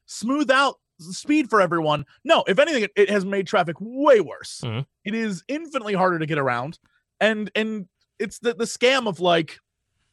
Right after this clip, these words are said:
Speaker 1: "We're trying to help you, guys. Please,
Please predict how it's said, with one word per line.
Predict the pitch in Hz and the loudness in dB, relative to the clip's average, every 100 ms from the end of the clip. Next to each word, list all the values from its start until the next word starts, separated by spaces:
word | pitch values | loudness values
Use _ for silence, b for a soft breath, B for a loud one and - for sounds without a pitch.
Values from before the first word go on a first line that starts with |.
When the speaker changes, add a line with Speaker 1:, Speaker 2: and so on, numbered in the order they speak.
| _ | _
Speaker 1:
"We're | 170 | -8
trying | 165 190 180 | -2 0 0
to | |
help | 156 175 - | 0 -2 -4
you, | 214 - _ | -12 -14 _
guys. | 123 110 110 - _ _ _ _ | -6 -4 -6 -14 _ _ _ _
Please, | - 180 117 104 - | -8 -6 -6 -10 -16